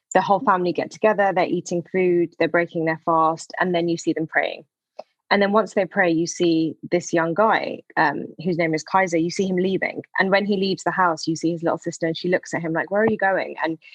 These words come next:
and he, you have no idea where he's going. And then he cycles, and he cycles through the streets of Birmingham. And then he finally gets to the field, and you're still a bit like, "What's going on?" And then you see that he's surrounded by,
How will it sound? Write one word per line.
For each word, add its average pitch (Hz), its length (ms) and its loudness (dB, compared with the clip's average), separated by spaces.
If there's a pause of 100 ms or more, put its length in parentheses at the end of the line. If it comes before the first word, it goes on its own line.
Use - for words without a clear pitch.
(300)
and 175 260 2
he, 180 400 0
you 180 240 0
have 190 140 2
no 185 240 2
idea 156 240 0
where 143 120 -4
he's 151 140 -6
going. - 400 -6
And 165 80 2
then 180 160 2
he 180 140 -2
cycles, 175 480 0
and 165 60 0
he 165 60 0
cycles 180 400 -4
through 175 120 0
the 165 80 -2
streets - 280 -2
of 180 100 -4
Birmingham. 160 580 0 (400)
And 185 100 2
then 180 140 0
he 190 180 0
finally 185 400 2
gets - 500 0 (420)
to 202 100 0
the 139 100 2 (160)
field, 151 480 2 (160)
and 185 160 2
you're 180 140 2
still 180 320 2
a - 20 0
bit 156 160 0
like, 156 240 2
"What's 156 240 -2
going 165 260 2
on?" 147 280 2
And 190 120 0
then 180 120 2
you 180 100 0
see 180 320 0
that 170 120 -2
he's 165 220 -4
surrounded 175 480 0
by, 151 360 2